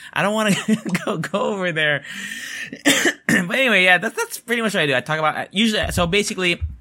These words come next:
if you like movies, if you like T V shows, my recommendations, my thoughts on things, even some, if you're into Call of Duty Warzone or maybe Axie Infinity, that's what I'm doing all the time right now, uh, 'cause I'm a manager for some scholars. Uh, yeah, that's what I <laughs> talk about.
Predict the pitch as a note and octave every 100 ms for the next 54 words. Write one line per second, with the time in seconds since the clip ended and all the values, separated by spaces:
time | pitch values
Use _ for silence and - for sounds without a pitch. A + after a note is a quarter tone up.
0 | _ _ _ _ _ - D3 D#3 E3 D#3+
1 | D3 D#3+ D#3 D#3+ D3+ D3 C#3+ C3+ - C#3+
2 | C#3 C#3+ C#3 C3 - - - C3 C3 C#3
3 | C#3+ C3 B2+ B2+ B2 A#2 A2+ A#2+ A#2 -
4 | A#2 A2+ A2+ A2+ A2 C3 B2 A#2+ A2 -
5 | A2+ A#2 A2+ A#2+ - A#2+ A#2 A2+ G#2 G#2
6 | G#2+ G#2 G#2 - B2+ C#3 C#3 B2+ A#2+ -
7 | B2+ A#2 B2 B2 A#2 B2+ A#2+ - - -
8 | A2+ B2 A#2+ A#2 B2 A#2+ A#2 A#2 - A2
9 | A2 G#2+ G2+ G#2+ G#2 F#2+ - - - -
10 | _ - G2 F#2+ F#2+ G#2 G#2 G2 G2 F#2+
11 | G2 G2+ G2+ G2+ G2 - G2+ F#2+ G2 F#2
12 | - G2+ F#2+ G2 G2 F#2+ G2 - G2 G2
13 | G2 G2 G2+ C#3 C#3 C#3+ D3+ - - D3
14 | - D3+ D3 D3 -